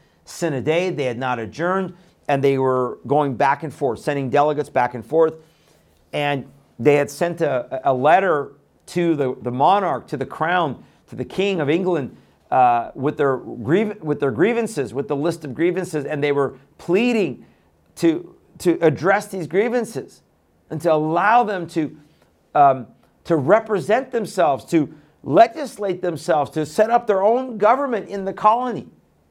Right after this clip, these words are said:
and not be under a crown that they had no representation. They couldn't, they couldn't get on a boat easily and go to England and go before the king to redress their grievances. They needed a parliament. They needed a government. They needed,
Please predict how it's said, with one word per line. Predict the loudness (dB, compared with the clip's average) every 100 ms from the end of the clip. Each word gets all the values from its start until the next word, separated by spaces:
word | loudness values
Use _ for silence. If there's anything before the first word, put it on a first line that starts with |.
| _ _ -4
and | -2
not | 2 2 2
be | -4
under | 0 0 0
a |
crown | -2 0 2 2 0 -2 -10 _ _ _
that | 2 2 0
they | -2 0
had | 0 -2
no | -2
representation. | -2 -2 -4 -8 -6 -4 -4 -6 -6
They | -6
couldn't, | -6 -6 -2 -4 -4
they | -8
couldn't | -6 -6 -6 -10 _ _
get | 2 2
on | 2 -4
a |
boat | 0 0 0 -2
easily | -6 -4 -4 -4
and | -2
go | 0 0
to | 0
England | -2 -2 0 0
and | -2 -6 -16 _ 2
go | 4
before | 4 0 0
the | 0
king | -2 -6 -4 -6
to | -6
redress | -6 -2 -4 -2
their | -8
grievances. | -4 -4 -4 -6 -10 -14 _ _ 0
They | 2
needed | 2 2 2 -2
a |
parliament. | -2 2 2 2 -2 -2
They | -2
needed | -2 -2 -2 -2 -8 _ -4
a | -2
government. | 2 4 4 2 -2 -6
They | -6 -4
needed, | -2 -2 -4